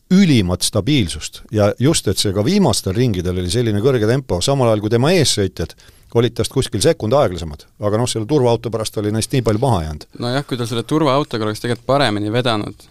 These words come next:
Speaker 2: siis iseenesest see näitas graafikat, et see nii-öelda push to pass nupp, mis neil on,
Speaker 1: Jah.
Speaker 2: mida saab vist üle kahesaja sekundi kokku kasutada.
Speaker 1: Ei ole, see on,
Speaker 2: Kakssada viiskümmend.
Speaker 1: ei, see on, äh, konkreetsel rajal valdavalt kõi-, kõigil seda saab siis kasutada kas tänava või ringradel,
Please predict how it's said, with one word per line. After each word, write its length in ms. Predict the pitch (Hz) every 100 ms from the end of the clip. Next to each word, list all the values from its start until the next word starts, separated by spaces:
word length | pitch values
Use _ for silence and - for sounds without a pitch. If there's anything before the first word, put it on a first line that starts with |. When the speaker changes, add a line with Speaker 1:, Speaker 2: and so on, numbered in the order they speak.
| -
Speaker 2:
siis 240 | - 107 123
iseenesest 400 | 151 117 107 -
see 20 |
näitas 340 | 113 123 113 -
graafikat, 840 | 131 143 147 101 - 104 - - - -
et 120 | -
see 140 | -
nii-öelda 240 | 117 117 110 -
push 300 | 151 - -
to 100 | 107
pass 380 | 123 123 - 127
nupp, 140 | 135 - - -
mis 120 | - 107
neil 80 | 104
on, 180 | 104 104 _ _
Speaker 1:
Jah. 140 | 110 107
Speaker 2:
mida 80 | 110
saab 140 | 107
vist 140 | 110 -
üle 140 | 113
kahesaja 380 | 113 135 110 113
sekundi 320 | 110 117 101 104
kokku 240 | 104 113
kasutada. 460 | 110 110 - 104 104 123
Speaker 1:
Ei 80 | 131
ole, 200 | 123 101
see 120 | -
on, 60 | 113
Speaker 2:
Kakssada 160 | 113 107
viiskümmend. 440 | 110 - - - 120
Speaker 1:
ei, 220 | 127 123 117 92
see 200 | - 117 117
on, 220 | 113 113 110
äh, 120 | 110 107
konkreetsel 540 | 107 110 135 139 - 113
rajal 300 | 127 120 110 110 127
valdavalt 400 | 156 117 107 101
kõi-, 380 | 147 143 104 117
kõigil 260 | 147 120 101 - 113
seda 220 | 117 117 107
saab 160 | 120
siis 120 | - -
kasutada 420 | 156 143 107 101
kas 160 | 95 -
tänava 440 | 156 156 127 117 107
või 300 | 113 117 117 104 117
ringradel, 540 | 139 98 95 90 90